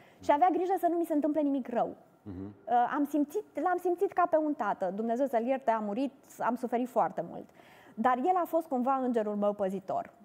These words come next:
Speaker 1: Pentru că și acum mă gândesc la el de foarte multe ori. Și mi-amintesc că a fost, uh, o,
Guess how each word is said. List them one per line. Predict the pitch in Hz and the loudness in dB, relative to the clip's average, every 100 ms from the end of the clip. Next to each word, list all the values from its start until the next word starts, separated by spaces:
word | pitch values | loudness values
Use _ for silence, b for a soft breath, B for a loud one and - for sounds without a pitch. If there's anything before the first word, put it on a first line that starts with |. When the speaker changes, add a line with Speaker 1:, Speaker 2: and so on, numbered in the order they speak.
| - | -6
Speaker 1:
Pentru | 214 220 214 | -4 -4 -6
că | 233 214 214 | -2 -2 -2
și | 214 285 | -2 0
acum | 254 - 277 | 0 0 -2
mă | 180 | -2
gândesc | 160 160 175 202 | -4 -2 -2 -2
la | 185 | 0
el | 196 | -2
de | 180 | -2
foarte | - 202 214 | -2 -4 -4
multe | 190 190 185 | -6 -6 -4
ori. | 175 175 - B B B | -2 -2 -8 B B B
Și | - - | -10 -4
mi-amintesc | 330 320 262 277 311 | 0 0 0 0 0
că | 285 | -2
a | |
fost, | 269 285 294 - - | 0 0 0 -4 -2
uh, | 277 | 2
o, | 254 | 2